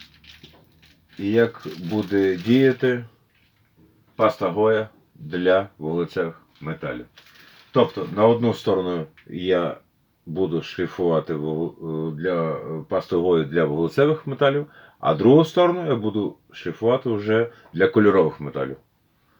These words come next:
І ми подивимося результат. Тобто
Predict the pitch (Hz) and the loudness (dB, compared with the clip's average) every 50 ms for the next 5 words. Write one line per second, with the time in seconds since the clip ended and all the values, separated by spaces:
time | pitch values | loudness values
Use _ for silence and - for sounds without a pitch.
0 | _ _ _ _ _ _ _ _ _ _ _ _ - 135 175 208 196 165 175 160 | _ _ _ _ _ _ _ _ _ _ _ _ -6 -4 -4 -4 -4 -2 -2 0
1 | 156 139 113 - - - - - - 107 117 117 104 110 95 80 - 69 - - | 0 0 -2 -4 -8 -12 -8 -4 -2 0 0 0 0 -2 -4 -6 -8 -10 -12 -12
2 | _ _ _ _ _ _ _ _ _ _ _ _ _ _ - _ _ _ _ _ | _ _ _ _ _ _ _ _ _ _ _ _ _ _ -20 _ _ _ _ _
3 | _ _ _ _ _ _ _ _ _ _ _ _ - 127 117 - - - 117 110 | _ _ _ _ _ _ _ _ _ _ _ _ 0 0 0 0 0 2 4 6
4 | 104 101 101 101 98 98 95 92 | 6 6 6 6 4 4 2 0